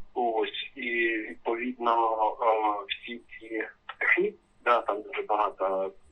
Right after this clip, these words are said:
червонокнижних, це ж є міжнародна, е, водно-болотне угіддя міжнародного значення, які захищуються Міжнародною Рамсарською конвенцією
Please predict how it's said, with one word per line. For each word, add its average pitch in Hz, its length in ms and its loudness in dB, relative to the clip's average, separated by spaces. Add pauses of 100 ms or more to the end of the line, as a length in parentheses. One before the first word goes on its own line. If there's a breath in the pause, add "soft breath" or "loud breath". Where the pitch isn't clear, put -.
(120)
червонокнижних, 107 720 -2 (120)
це 107 80 0
ж - 200 6
є 131 220 2 (500 loud breath)
міжнародна, 120 800 2
е, 107 240 2 (540)
водно-болотне 113 920 -2
угіддя 117 360 -6
міжнародного 113 720 -2
значення, 104 500 4
які - 680 -10 (480)
захищуються 101 920 2 (560 loud breath)
Міжнародною 107 840 0
Рамсарською 202 680 0
конвенцією 190 680 -6